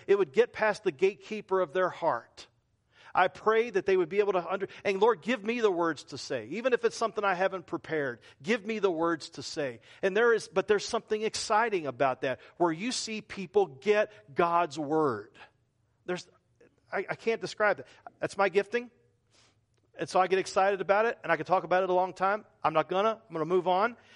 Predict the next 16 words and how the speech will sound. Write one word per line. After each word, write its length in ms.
But 200
it's 140
that, 340
that 180
understanding, 840
that 200
exhortation 800
and 120
encouragement 540
and 80
comfort 420
and 100
appeal 420
piece 400
as 140
well. 400